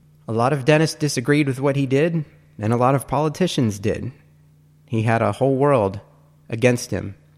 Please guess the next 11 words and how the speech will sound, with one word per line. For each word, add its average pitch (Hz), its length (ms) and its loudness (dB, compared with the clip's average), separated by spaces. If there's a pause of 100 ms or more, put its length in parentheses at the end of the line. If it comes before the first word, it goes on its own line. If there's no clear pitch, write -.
(120)
but 107 140 -2
the 113 80 -4
things 156 320 0
that 131 120 0
he 147 100 0
stood 165 320 -2
for, 107 380 -2 (220)
things 117 200 0
like 107 220 0
patient 120 380 -2
advocacy, 131 880 -4